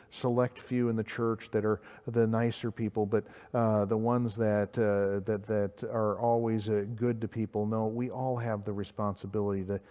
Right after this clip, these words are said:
to come alongside and to help, comfort, admonish, and encourage. It, it's our work. It's our ministry. We can do it. May we do it well,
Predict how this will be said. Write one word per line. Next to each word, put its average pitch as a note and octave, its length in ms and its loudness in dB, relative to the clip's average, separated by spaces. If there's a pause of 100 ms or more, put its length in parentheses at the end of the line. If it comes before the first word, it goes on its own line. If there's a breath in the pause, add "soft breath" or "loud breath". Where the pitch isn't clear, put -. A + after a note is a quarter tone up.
(280 loud breath)
to - 100 0
come D3 240 0
alongside B2+ 920 0 (2750)
and A#2 140 0
to A2+ 80 2
help, G#2+ 400 -4 (1400)
comfort, - 560 -6 (800)
admonish, G#2 520 -4
and F#2 120 -6
encourage. F2 420 -8
It, A#2 100 -8
it's B2+ 380 -2
our C3 180 2
work. B2 340 -2
It's A2 120 -6
our A#2+ 100 -2
ministry. A2 400 -4
We A#2+ 200 -2
can B2 200 -6
do G#2+ 200 -2
it. F2+ 100 -6 (320 loud breath)
May B2 160 2
we A#2 220 0
do A#2+ 240 0
it G#2+ 120 -2
well, G2 720 -4